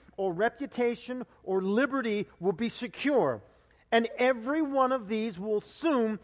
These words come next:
mold itself into the system of subordination of all the moral virtues and intellectual abilities,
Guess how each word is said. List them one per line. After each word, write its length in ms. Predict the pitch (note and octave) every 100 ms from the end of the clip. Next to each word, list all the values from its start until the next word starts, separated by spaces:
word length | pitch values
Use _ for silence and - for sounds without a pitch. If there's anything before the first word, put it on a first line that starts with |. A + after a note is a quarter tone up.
| - D3
mold 520 | D3 F#3+ C4+ F4 F#4
itself 560 | E4 - C#4+ B3+ B3+ - -
into 240 | G#3+ A#3
the 140 | G3 G3+
system 720 | - - E4+ - D#4 C#4+ C#4 - -
of 140 | G3+
subordination 1160 | - F#3+ F3 C4 D4 C#4+ A#3+ G#3 - F#3 F#3+ - - -
of 220 | F#3+ F3 -
all 400 | A3 B3 D4 E4
the 120 | D#4
moral 540 | D#4+ C4+ C4+ C4+ C4+ A3+
virtues 720 | D#3+ B3+ - B3+ B3 B3 - -
and 160 | G3+
intellectual 760 | - B3+ B3+ B3 A#3+ A3+ A#3 A3+
abilities, 720 | G3+ A3 A3 G3 F#3+ C#3 A2